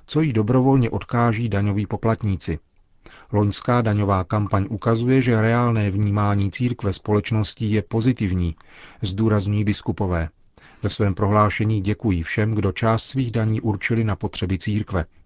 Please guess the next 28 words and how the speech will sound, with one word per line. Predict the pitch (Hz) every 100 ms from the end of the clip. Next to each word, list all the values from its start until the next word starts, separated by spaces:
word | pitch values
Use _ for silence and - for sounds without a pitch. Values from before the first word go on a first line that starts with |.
| _ - - -
Připomínají | - 127 135 139 143 143 143
také, | 131 - 139
že | 123 -
církev | - 120 - 90 -
vede | 98 104 107
kromě | 101 98 95 92
své | - 95
obvyklé | - 92 101 - 113 113
pastorační | 95 - 101 98 101 95
práce | 104 107 104 120 107 - - -
také | - - 147
celou | 131 143 143 110
řadu | 117 120
sociálně | - 104 - 110 110 117
charitativních | 110 104 110 104 - 104 107 92
děl, | 101 110 98 - - -
pomáhá | 104 101 98 92 92
chudým, | 92 107 107 113 117
emigrantům, | 113 107 101 104 101 107 107 110 - - - -
rodinám | 113 107 117 123 123
postiženým | 117 101 - 98 101 98 92
krizí | 101 107 107 113 113 - - -
nebo | 123 120 98
misionářům | 101 - 123 127 127 120 127 127
v | 98
mnoha | 101 101 107 123
zemích | 107 104 101
světa. | - 110 - 87